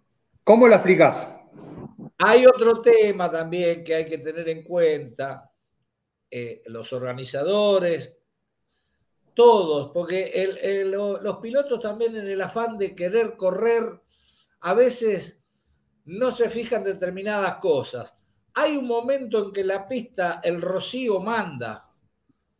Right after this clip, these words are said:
Speaker 2: ¿Sí?
Speaker 1: Sí.
Speaker 2: Y no
Speaker 1: Sí.
Speaker 2: podés poner, eh, eh, clases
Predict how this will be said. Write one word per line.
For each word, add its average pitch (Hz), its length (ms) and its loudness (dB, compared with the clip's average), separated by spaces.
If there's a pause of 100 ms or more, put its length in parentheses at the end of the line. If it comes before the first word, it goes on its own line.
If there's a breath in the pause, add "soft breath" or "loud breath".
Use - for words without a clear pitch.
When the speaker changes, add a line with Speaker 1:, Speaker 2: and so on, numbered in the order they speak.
(1900)
Speaker 2:
¿Sí? 226 540 -8 (480)
Speaker 1:
Sí. 214 480 4 (2000)
Speaker 2:
Y 214 140 -4
no 262 100 2
Speaker 1:
Sí. 165 140 4
Speaker 2:
podés 240 320 4
poner, 180 440 -4 (920)
eh, 156 520 -6 (160)
eh, 147 680 -6
clases 220 760 0